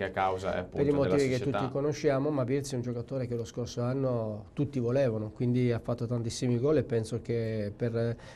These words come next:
Speaker 2: mister Zavettieri è un ottimo acquisto.
Speaker 1: No, mm, non ho, non ho avuto dubbi su questa sua <laughs> affermazione. No, a parte gli scherzi, direttore, dei tre gironi, qual è il, eh, colpo migliore della Lega Pro invece?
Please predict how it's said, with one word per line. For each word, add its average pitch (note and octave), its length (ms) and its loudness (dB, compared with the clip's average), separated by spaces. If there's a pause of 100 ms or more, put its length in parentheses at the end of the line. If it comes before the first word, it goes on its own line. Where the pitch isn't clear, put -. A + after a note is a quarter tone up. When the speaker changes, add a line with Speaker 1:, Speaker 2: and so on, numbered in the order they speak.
Speaker 2:
mister C3 340 0
Zavettieri B2+ 460 4
è A#2+ 40 6
un A#2+ 180 4
ottimo A#2 340 2
acquisto. - 440 -10 (300)
Speaker 1:
No, G2+ 240 0
mm, D#2+ 580 -8 (240)
non G2+ 260 -4
ho, - 100 -2
non A#2 220 2
ho C3 100 8
avuto B2 540 6
dubbi A#2 420 4
su A#2 160 -4
questa A2+ 260 4
sua A#2+ 400 8 (100)
<laughs> - 120 -18
affermazione. B2+ 880 4
No, G#2+ 100 6
a G2+ 40 6
parte A#2+ 260 4
gli D#3+ 140 6
scherzi, A2+ 400 4
direttore, A2+ 460 0 (240)
dei C3 200 6
tre D3+ 180 6
gironi, F3+ 720 4 (1000)
qual A#2 180 10
è C#3 140 8
il, C3 260 6
eh, B2 420 10
colpo A#2+ 220 -2
migliore B2 280 2
della A#2+ 180 2
Lega A#2+ 240 2
Pro D3 180 4
invece? C#3+ 500 -2